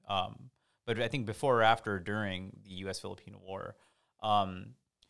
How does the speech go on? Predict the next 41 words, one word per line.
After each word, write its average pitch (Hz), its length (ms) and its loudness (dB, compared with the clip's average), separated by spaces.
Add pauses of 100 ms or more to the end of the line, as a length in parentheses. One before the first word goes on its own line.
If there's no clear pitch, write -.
(160)
you 131 80 -2
know, 120 80 2
there 113 100 2
was 110 160 0
a 107 60 -2
mosque 110 320 4
that 101 100 -2
was, 98 140 -4
I - 20 -8
guess, 95 160 -10
founded 95 480 -4 (180)
during 98 160 -12
the 95 60 -12
time 92 240 -8
that 92 100 -12
he 90 100 -10
was 90 140 -10
there, 113 220 2
but 95 140 -4
no 92 140 -8
longer 90 520 -8 (100)
exists 95 380 -6
anymore. 92 480 -12 (160)
Um, 92 420 -6 (140)
but 107 120 -6
I 98 60 -4
think 120 320 -10 (160)
this - 220 -6
mosque 101 240 -4
that 98 140 -12
you 95 80 -8
were 90 60 -6
mentioning, 92 420 -10
which 92 180 -10
I 95 60 -4
believe 139 260 -10
was 120 220 -10
founded 117 320 -8
by 110 100 -6
certain, 104 640 -8
um, 92 440 -6